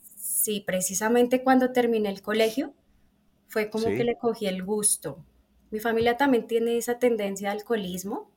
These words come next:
Speaker 1: que eso también es un pilar importante para que tú tengas ese tipo de adicciones. Sin embargo, pues,
Speaker 2: Claro.
Speaker 1: claro, en un estado de vulnerabilidad y heridas o traumas que ocasiona esta herida, pues fue como un blanco más fácil para mi vida engancharme a ella.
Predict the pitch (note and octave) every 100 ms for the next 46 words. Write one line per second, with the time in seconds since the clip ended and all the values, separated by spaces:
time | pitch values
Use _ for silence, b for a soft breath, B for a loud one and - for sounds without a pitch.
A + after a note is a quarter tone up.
0 | _ - F3+ F3+ A3 G#3 F#3 G3+ A3 A3
1 | G#3+ G#3+ A3+ G#3+ G3 F3+ F3+ G3+ G#3+ G#3
2 | F#3 - F#3+ G3 G3 G3+ G#3 G#3+ G#3 G3+
3 | G3+ - G#3+ F#3+ G3 - b b b -
4 | G3+ G3 G3+ F#3+ - G#3+ F#2 - - -
5 | _ _ _ - G#3 G3+ - - A#3 A3+
6 | A#3 A#3 A#3 A3 G#3+ G3+ G3 F#3 F3+ F#3
7 | - - G3 F#3+ F#3+ - F#3 F#3 F#3 G3
8 | G#3+ G3+ F#3+ F#3 F3 - - G3+ G3+ G3+
9 | F#3+ F3+ F#3 G3 G3 G#3+ G#3 - b b
10 | b b - A3 A3+ A3 G#3+ A#3+ A#3 G#3
11 | G#3 G3+ G#3+ G#3 G#3+ - G#3+ G#3 G#3 G#3
12 | G#3+ G#3 G#3+ G#3 G#3 G#3+ G#3+ G#3+ G3 F#3
13 | F#3 F#3 _ - G#3 G3 G3 F#3+ F3 F3
14 | F3 D#3+ - -